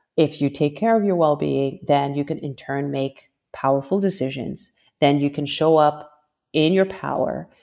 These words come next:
Then you can lead your team the way that you need to lead your team. You can serve your clients the way that you need to serve your clients.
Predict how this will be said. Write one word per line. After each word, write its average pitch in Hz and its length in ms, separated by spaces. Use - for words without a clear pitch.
Then 147 180
you 139 80
can 139 240
lead 220 340
your 170 140
team 131 580
the 139 80
way 139 180
that 135 140
you 131 120
need 131 220
to 139 80
lead 135 200
your 131 120
team. 190 380
You 139 120
can 127 280
serve 135 300
your 147 80
clients 135 380
the 135 80
way 135 160
that 156 140
you 160 160
need 175 200
to 180 60
serve 170 260
your 165 80
clients. 160 460